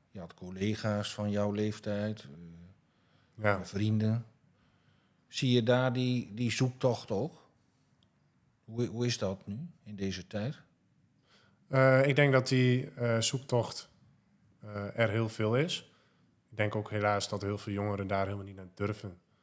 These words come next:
Speaker 2: te kijken of daarover willen praten om dat überhaupt te veranderen. Eh, maar ik zie wel zeker veel leeftijdsgenoten waarbij dit een vraagstuk is. En dat vind ik zelf heel interessant, want dat is ook,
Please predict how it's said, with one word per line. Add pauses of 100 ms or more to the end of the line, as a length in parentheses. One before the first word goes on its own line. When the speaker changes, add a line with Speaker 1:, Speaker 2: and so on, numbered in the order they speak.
(420)
Speaker 2:
te
kijken
of
daarover
willen
praten
om
dat
überhaupt
te
veranderen. (1040)
Eh,
maar
ik
zie
wel
zeker
veel
leeftijdsgenoten
waarbij
dit
een
vraagstuk
is. (880)
En
dat
vind
ik
zelf
heel
interessant, (220)
want
dat
is
ook,